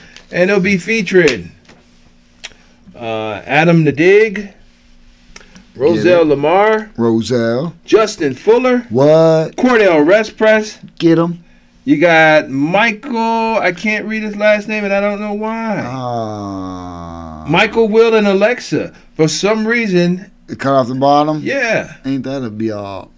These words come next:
Speaker 1: Yeah, that's terrible. Uh, hmm.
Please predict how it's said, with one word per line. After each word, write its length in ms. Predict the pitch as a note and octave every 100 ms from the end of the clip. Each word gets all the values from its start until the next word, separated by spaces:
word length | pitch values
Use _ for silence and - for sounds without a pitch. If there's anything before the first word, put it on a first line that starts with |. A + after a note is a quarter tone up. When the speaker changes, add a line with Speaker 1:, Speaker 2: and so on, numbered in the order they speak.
| -
Speaker 1:
Yeah, 460 | - - - - D3+
that's 200 | C3+ D#3
terrible. 560 | - F#3+ F#3 D#3+ E3 D#3+ - _ _ _ _ _ _ - _ _ -
Uh, 800 | C#3 D3 D3+ D3+ D3+ D3+ D3+ D3 D3+ -
hmm. 220 | F#3+ B2